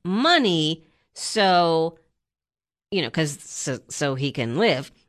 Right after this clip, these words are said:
And of course, the little imp stowed away in the camper.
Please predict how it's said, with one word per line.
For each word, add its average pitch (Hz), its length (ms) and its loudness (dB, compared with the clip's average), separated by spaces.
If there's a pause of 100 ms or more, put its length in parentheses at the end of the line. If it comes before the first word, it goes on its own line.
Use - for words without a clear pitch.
(100)
And 202 100 0
of 214 120 -4
course, - 560 0 (1160)
the 175 100 -4
little 214 360 2
imp 269 340 2
stowed 226 480 0
away 202 500 2
in 170 240 0
the 160 80 -6
camper. 247 640 -4